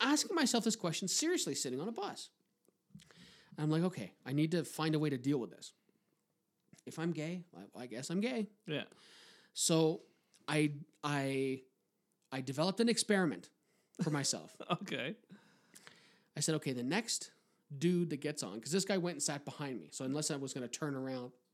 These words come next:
Speaker 1: and stare at him, it wasn't gonna work for my experiment. The next dude that gets on the bus, I'm gonna imagine having sex with this person,
Speaker 2: Yeah.
Speaker 1: this man. So a few minutes goes by. Luckily, I had a somewhat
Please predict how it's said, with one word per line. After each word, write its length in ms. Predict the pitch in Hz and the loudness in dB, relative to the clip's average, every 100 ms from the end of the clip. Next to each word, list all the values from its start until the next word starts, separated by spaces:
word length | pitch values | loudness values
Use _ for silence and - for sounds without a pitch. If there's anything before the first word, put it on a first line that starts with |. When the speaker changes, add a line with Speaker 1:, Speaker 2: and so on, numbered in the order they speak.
| _ _ _ _ _ - | _ _ _ _ _ -6
Speaker 1:
and 100 | 156 | -2
stare 300 | - 254 139 | 4 4 4
at 140 | 120 | 0
him, 140 | 139 147 - - - - - _ - | -2 -4 -14 -20 -20 -20 -20 _ -2
it 120 | 156 | 2
wasn't 220 | 160 175 | 6 6
gonna 100 | 170 | 6
work 120 | 147 | 4
for 100 | - | 0
my 60 | 135 | -4
experiment. 400 | 120 - 120 - _ - - - - 127 | -4 -4 -4 -6 _ -20 -20 -20 -12 -2
The 80 | |
next 220 | 151 208 - | 0 0 0
dude 160 | 196 175 | -2 -2
that 60 | |
gets 220 | 151 147 156 | -2 -2 0
on 80 | |
the 60 | 160 | 0
bus, 360 | 110 87 - - _ _ | 0 -6 -10 -12 _ _
I'm 100 | 139 | -4
gonna 200 | 143 135 | 0 0
imagine 540 | 120 151 180 202 190 - | 2 2 4 2 0 -6
having 300 | - 143 139 | -6 -4 -2
sex 260 | 123 139 - | -2 -2 -6
with 80 | 104 | -8
this 120 | 101 | -10
person, 300 | - - - _ | -10 -16 -18 _
Speaker 2:
Yeah. 140 | 151 139 - | -8 -8 -8
Speaker 1:
this 140 | 120 131 | -8 -6
man. 160 | 104 - _ _ _ _ _ _ _ _ _ - - - - _ | -6 -10 _ _ _ _ _ _ _ _ _ -20 -20 -20 -20 _
So 180 | - 147 | -2 -2
a 40 | |
few 160 | - 240 | 2 4
minutes 200 | 277 262 | 6 4
goes 180 | 233 180 | 4 4
by. 320 | 131 90 135 - _ _ - | 2 -6 -8 -10 _ _ -2
Luckily, 340 | 156 170 160 | 0 2 2
I 60 | 135 | 2
had 200 | 135 131 | -2 -4
a 100 | 123 | -4
somewhat 520 | - - 147 139 127 | -4 -4 -2 -2 -4